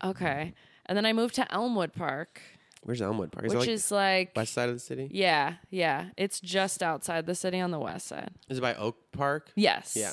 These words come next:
Speaker 1: It is right there.
Speaker 2: 'Cause when I was a kid, I, uh, my godfathers had kid. They, they lived, like, in Oak Park, and
Speaker 1: Mm-hmm.
Speaker 2: I, I, but I don't remember it.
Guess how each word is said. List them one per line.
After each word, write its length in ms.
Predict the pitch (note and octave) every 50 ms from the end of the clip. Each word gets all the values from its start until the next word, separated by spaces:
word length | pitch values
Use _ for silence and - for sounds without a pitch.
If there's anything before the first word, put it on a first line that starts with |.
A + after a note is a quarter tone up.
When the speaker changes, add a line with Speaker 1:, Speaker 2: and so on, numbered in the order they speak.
| - -
Speaker 1:
It 160 | - F3 E3
is 540 | E3+ E3 - - - - - - - - - - - _ _ -
right 200 | D#3+ D3+ C#3 -
there. 200 | - D2+ - - -
Speaker 2:
'Cause 140 | - - D3+
when 80 | E3
I 60 | E3 E3
was 100 | D3 D3
a 60 | C#3+
kid, 500 | - - - D#3+ D#3 D3 C#3+ C#3 B2 - -
I, 240 | A2+ A#2 A#2 A#2 A#2
uh, 300 | A2+ A2 A2 A2 A2 A#2 B2 B2 - - - - -
my 160 | A2+ A#2+ B2
godfathers 760 | - B2+ A2+ A2+ A2+ A2 - A#2 A2 G#2+ G#2 G2+ G2 - - - - -
had 220 | A2 G#2+ G#2 G2+ -
kid. 240 | - G#2+ G#2 G2+ - A2
They, 200 | A#2 A2 G#2+ G#2+ G2 E2+ -
they 120 | - G#2 G2+
lived, 240 | G2+ G2+ F#2+ F2+
like, 160 | G2+ G2 - -
in 80 | F2+
Oak 180 | D#2 G2 - -
Park, 280 | - G#2 F#2 F2 - -
and 80 | F#3+ G3
Speaker 1:
Mm-hmm. 320 | G3 F#3+ F3+ E3 E3 E3
Speaker 2:
I, 40 | G2+
I, 40 | F#2 F#2+ - - -
but 100 | - A#2+
I 60 | A#2+
don't 160 | B2+ B2+ B2+ A#2+
remember 360 | A#2+ A2+ A2 A2+ A2 A2 G#2+ G#2+
it. 140 | G2+ G2